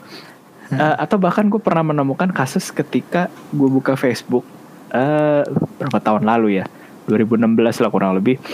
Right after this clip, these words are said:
Speaker 2: Gue pernah ketika itu internet tuh lagi lambat. Ya, tahu sendiri lah ya kalau internet lambat kan ngeload gambarnya lambat tuh.
Speaker 1: Mm-mm.
Speaker 2: Biasanya kalau di, eh, kalau di web,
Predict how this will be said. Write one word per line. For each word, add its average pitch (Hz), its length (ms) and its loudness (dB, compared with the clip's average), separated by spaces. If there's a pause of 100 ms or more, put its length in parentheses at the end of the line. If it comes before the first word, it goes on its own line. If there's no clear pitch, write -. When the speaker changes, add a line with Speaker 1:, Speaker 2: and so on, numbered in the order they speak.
(800)
Speaker 2:
Gue 156 160 -2
pernah 147 400 0
ketika 120 400 0
itu 160 200 0 (360)
internet 123 400 -2
tuh 170 80 2
lagi 139 160 0
lambat. 107 400 0 (600)
Ya, 139 280 2 (160)
tahu 127 160 2
sendiri 139 400 2
lah 147 80 2
ya 139 160 2
kalau 117 320 0
internet 120 360 -2
lambat 113 280 0
kan 156 140 2 (460)
ngeload 110 280 0
gambarnya 120 640 0
lambat 110 320 0
tuh. 127 360 0
Speaker 1:
Mm-mm. 123 400 0 (200)
Speaker 2:
Biasanya 120 640 0
kalau 117 320 0
di, 117 320 2 (800)
eh, 104 300 0 (260)
kalau 113 240 0
di 107 320 2
web, 104 160 0